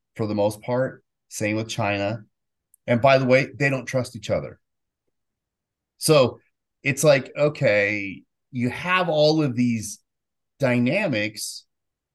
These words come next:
that, um, probably don't make it a real alternative.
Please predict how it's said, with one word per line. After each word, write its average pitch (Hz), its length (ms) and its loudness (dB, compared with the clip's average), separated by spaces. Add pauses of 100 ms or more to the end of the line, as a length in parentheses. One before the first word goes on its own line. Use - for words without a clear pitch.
(180)
that, 117 480 4 (920)
um, 101 580 -6 (800)
probably 185 340 2
don't 131 420 2 (500)
make 131 380 0
it 143 80 0
a 117 260 -2
real 117 280 0
alternative. 98 800 -8